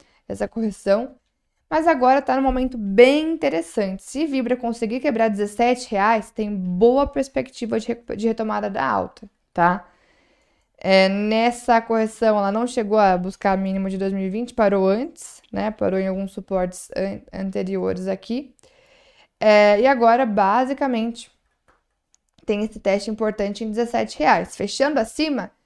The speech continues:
o papel pode sim se recuperar, tá?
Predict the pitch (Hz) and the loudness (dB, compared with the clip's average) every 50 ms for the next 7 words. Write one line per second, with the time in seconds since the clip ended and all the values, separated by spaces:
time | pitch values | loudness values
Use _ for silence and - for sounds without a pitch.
0 | _ _ _ _ _ _ _ _ _ - 202 202 208 220 208 208 202 202 - 220 | _ _ _ _ _ _ _ _ _ -2 -2 0 2 2 2 2 0 -2 2 4
1 | 214 208 220 226 220 - - 220 214 220 220 - - 226 220 _ _ - 240 247 | 6 6 6 4 2 -4 -6 -4 -4 -4 -4 -4 -6 -6 -6 _ _ 0 2 4
2 | 226 190 165 196 196 _ _ _ _ _ _ _ _ _ _ _ _ - 175 175 | 4 2 2 0 -6 _ _ _ _ _ _ _ _ _ _ _ _ 0 0 0
3 | 185 214 - _ | 0 -2 -8 _